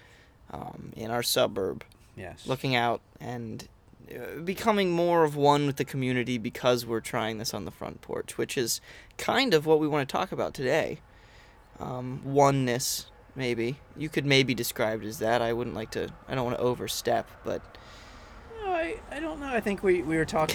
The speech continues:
Speaker 1: Connectedness
Speaker 2: yesterday.
Speaker 1: is
Speaker 2: Okay,
Speaker 1: maybe a
Speaker 2: so
Speaker 1: better
Speaker 2: we were
Speaker 1: word.
Speaker 2: talking, you know, yesterday about, you know, and I'm still enamored with this idea that maybe two is the primary number.
Speaker 1: Yes.
Speaker 2: Because we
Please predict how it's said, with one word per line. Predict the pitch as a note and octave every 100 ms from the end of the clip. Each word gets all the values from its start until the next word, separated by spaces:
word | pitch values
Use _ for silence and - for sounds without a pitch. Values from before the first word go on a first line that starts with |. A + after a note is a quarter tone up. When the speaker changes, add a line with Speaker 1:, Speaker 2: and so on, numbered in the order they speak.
| A3+
Speaker 1:
Connectedness | G#3+ G#3+ - C3 B2+
Speaker 2:
yesterday. | B2+ C#3
Speaker 1:
is | B2+
Speaker 2:
Okay, |
Speaker 1:
maybe | B2+ A#2+ A#2
a |
Speaker 2:
so | A2 A#2
Speaker 1:
better | G#2+
Speaker 2:
we | C3
were |
Speaker 1:
word. | C3
Speaker 2:
talking, | - A#2 A#2+ G2 F#2+ - - C3+
you | A#2
know, | F#2+ G2+ - - - - - - -
yesterday | B2 G3 - B2 F#2+ F#2 C#3 - - - -
about, | G#2+ G2+ G2 F#2 - - - - - -
you | A2
know, |
and | F#2 G#2
I'm | F#2+ G#2
still | - B2 A#2 G#2+ - - -
enamored | A2 G2 G2+ A2 G2+
with | F#2+ -
this | G2 -
idea | F#2+ F2+ F#2+ G#2
that | F#2+
maybe | G#2 G2 G2+ F#2+ - - - - - - - -
two | - G3 G#3 A2 F2+ - - - A2+
is | G#2+ G#2
the |
primary | G2+ - G2 G2 F#2+ G2+
number. | - - - - - -
Speaker 1:
Yes. | - - - - - - -
Speaker 2:
Because | A#2 - G#2+ G#2 G#2 G2+ B2
we | A2+ G#2